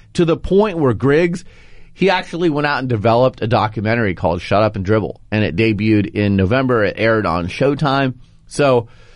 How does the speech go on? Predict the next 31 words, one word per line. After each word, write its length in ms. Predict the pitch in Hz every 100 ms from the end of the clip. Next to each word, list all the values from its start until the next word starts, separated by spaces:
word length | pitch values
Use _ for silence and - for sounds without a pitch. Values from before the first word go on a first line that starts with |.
| - -
he's 280 | - 190 202
not 200 | 196 190
gonna 140 | 156 120
shut 220 | 131 110
up. 100 | -
He's 180 | 135 117
been 220 | 151 143
wearing 240 | 156 151
shirts, 340 | - 175 160 -
"Shut 260 | - 131
up, 100 | 127
you 120 | 123 131
know, 120 | 117
I 160 | 110
won't 240 | 135 143 123
shut 220 | - 135
up 180 | 131 131
and 240 | 117 113
dribble, 480 | 104 131 135 135 123
and 160 | 104 95
I'm 160 | 127
more 260 | 135 139 135
than 160 | 135
just 300 | 120 135 -
an 80 | 131
athlete," 600 | 135 143 139 131 143 139
and, 160 | 82 98
and 460 | - 117 110 - -
things 200 | 147 139
like 200 | 135 113
that. 260 | 131 127